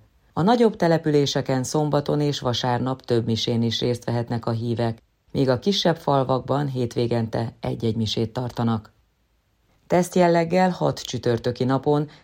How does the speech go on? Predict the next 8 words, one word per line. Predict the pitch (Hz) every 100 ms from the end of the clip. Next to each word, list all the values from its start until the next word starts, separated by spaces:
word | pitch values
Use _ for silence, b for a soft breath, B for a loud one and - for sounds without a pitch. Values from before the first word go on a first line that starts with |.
| B
délutáni | 170 160 123 117 117 117
sziasztát | 113 131 127 123 - 131 131
és | 143 -
késő | 139 120 - 117
éjjeli | - 120 113 110
nyitvatartást | 113 113 120 117 120 117 117 107
vezetnek | 131 127 117 123 117
be | 127 131